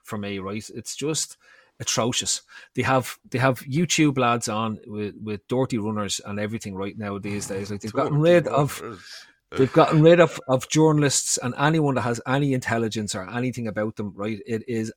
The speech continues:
Speaker 1: absolutely appalling. I, I happened to turn the,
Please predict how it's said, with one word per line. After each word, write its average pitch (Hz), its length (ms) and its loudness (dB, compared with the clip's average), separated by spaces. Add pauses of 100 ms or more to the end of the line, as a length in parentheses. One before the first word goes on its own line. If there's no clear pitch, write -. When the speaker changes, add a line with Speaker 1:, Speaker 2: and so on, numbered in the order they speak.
Speaker 1:
absolutely 123 800 -2
appalling. 104 560 -4
I, 110 80 -8 (200)
I 117 40 0
happened 147 320 -2
to - 40 -10
turn 139 180 2
the, 110 240 0